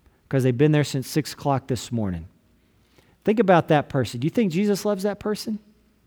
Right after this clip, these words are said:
Do you think Jesus would serve that person? Now take other people in your life.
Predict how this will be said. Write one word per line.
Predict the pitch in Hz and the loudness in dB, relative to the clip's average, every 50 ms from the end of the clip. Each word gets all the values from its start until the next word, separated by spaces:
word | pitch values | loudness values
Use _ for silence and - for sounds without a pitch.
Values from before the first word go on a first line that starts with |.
| _ _ _ _ _ _ | _ _ _ _ _ _
Do | - _ _ _ _ _ _ - | -20 _ _ _ _ _ _ -2
you | 175 | 2
think | 202 269 208 131 | 4 4 4 2
Jesus | 117 139 185 208 202 202 - - - | 2 2 2 4 2 2 0 0 -2
would | 180 - | -2 -2
serve | - - 190 185 180 | 0 2 2 2 4
that | 180 185 185 180 | 2 0 0 0
person? | - - 190 190 180 - - 190 190 185 - _ _ _ _ _ _ _ _ _ _ _ _ _ _ _ _ _ _ _ _ _ _ _ _ _ _ _ _ - | -2 -2 -2 -2 -2 -2 -4 -4 -4 -4 -8 _ _ _ _ _ _ _ _ _ _ _ _ _ _ _ _ _ _ _ _ _ _ _ _ _ _ _ _ -2
Now | 151 | -2
take | 151 - - 254 247 170 | 2 6 6 6 6 6
other | 226 233 208 190 | 6 6 6 4
people | - 175 180 170 - 147 143 | 4 4 2 2 2 2 0
in | 135 | 2
your | 123 110 101 | 2 0 0
life. | 95 87 80 80 - - - - - | -2 -4 -6 -8 -12 -14 -16 -20 -20